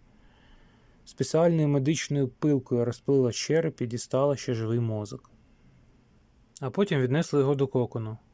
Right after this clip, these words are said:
і поклала в приймач їжі, схожий на великий зелений гарбуз, що стояв трохи попереду та поєднувався з коконом, подібною на ліану трубкою, котра потім йшла прямо до правого підрібер'я її сестри.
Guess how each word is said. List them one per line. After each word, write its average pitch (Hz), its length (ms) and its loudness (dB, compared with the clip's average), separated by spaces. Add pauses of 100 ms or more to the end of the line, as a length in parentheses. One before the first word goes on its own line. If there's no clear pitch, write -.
(180)
і 127 60 -4
поклала 143 460 2
в 135 40 -4
приймач 127 460 -2
їжі, 113 320 -6 (1080)
схожий 127 400 0
на 131 100 0
великий 131 360 2
зелений 120 320 0
гарбуз, 123 500 -4 (240)
що - 160 -8
стояв 117 240 -4
трохи 123 240 -6
попереду 120 520 0
та 107 80 -6
поєднувався 120 540 -2
з 110 60 -10
коконом, 113 420 -4
подібною 120 440 -4
на 120 120 -4
ліану 117 340 -2
трубкою, 113 520 -4 (1200)
котра 120 260 -2
потім 123 260 -2
йшла 131 380 -2
прямо 135 360 -2
до 131 120 -2
правого 123 380 0
підрібер'я 117 640 -4
її 104 160 -6
сестри. 107 480 -8